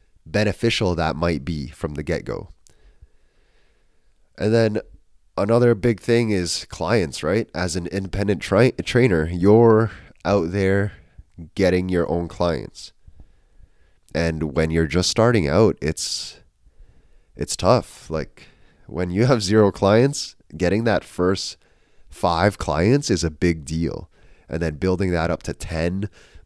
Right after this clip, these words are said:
building that up to twenty, like, it takes time building, and then now just building it to thirty, forty, fifty, et cetera. But as an independent trainer,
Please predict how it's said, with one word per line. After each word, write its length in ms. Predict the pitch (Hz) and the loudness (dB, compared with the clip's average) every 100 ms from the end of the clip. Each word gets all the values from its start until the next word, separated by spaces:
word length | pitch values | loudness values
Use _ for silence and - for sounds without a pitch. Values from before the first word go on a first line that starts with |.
| - | -2
building 280 | 92 87 | 0 0
that 220 | 85 80 82 | 0 -2 -2
up 160 | 82 | -4
to 100 | - | -6
twenty, 500 | 71 - 76 95 127 | -10 -6 -2 -2 -4
like, 240 | 131 73 - | -6 -8 -8
it 80 | - | -6
takes 260 | 101 - | -6 -6
time 380 | - 87 80 71 | -4 -2 -2 -4
building, 360 | 73 92 92 85 | -4 -2 -4 -8
and 100 | 82 | -6
then 160 | 85 82 | -4 -4
now 240 | 85 85 | -4 -4
just 260 | 78 - 76 | -4 -10 -8
building 300 | 85 82 80 | -6 -6 -8
it 60 | |
to 120 | - | -10
thirty, 440 | 73 104 104 101 92 | -6 0 2 2 -2
forty, 420 | - 95 92 92 | -2 -2 -2 -4
fifty, 480 | - 85 - 87 80 | -6 -8 -8 -8 -8
et 80 | - | -8
cetera. 440 | - 82 - 113 117 _ - - - - - | -6 -6 -4 -4 -6 _ -20 -14 -12 -10 -8
But 180 | - 90 | -4 -2
as 200 | - 95 | -2 -2
an 80 | 101 | 0
independent 520 | 101 110 101 110 110 | 0 0 0 0 0
trainer, 580 | 87 - 87 98 110 113 | -2 0 2 2 2 0